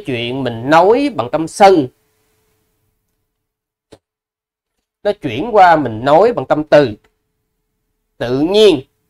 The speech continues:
cái lời nói của mình nó sẽ khác, cái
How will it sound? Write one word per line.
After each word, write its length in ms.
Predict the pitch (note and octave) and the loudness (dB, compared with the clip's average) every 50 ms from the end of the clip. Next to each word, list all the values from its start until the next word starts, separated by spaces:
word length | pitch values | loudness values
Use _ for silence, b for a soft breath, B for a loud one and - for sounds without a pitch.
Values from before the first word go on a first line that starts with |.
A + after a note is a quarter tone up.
| _ _ _ _ _ _ _ _ _ - | _ _ _ _ _ _ _ _ _ -6
cái 100 | G#3 A3 | -2 0
lời 300 | G3+ D#3+ D3 C3+ A#2+ A#2 | 4 4 6 4 4 2
nói 320 | B2 C#3 C#3+ D#3+ G3 A3+ | 0 0 2 2 2 2
của 100 | A3 - | 0 -2
mình 320 | F#3 D3+ B2+ A2 G#2 G2+ G2+ | -4 -4 -4 -4 -8 -12 -8
nó 220 | A2+ C#3 D#3+ F#3 G3 | -4 -2 0 0 0
sẽ 200 | - - A2 A#2 | -2 -4 -12 -8
khác, 320 | - - D#3 D#3+ D#3 _ _ _ _ _ _ _ _ _ _ _ _ _ _ _ _ _ _ _ _ _ _ _ _ - | -2 0 0 0 0 _ _ _ _ _ _ _ _ _ _ _ _ _ _ _ _ _ _ _ _ _ _ _ _ -6
cái 160 | E3 D#3 | -6 -6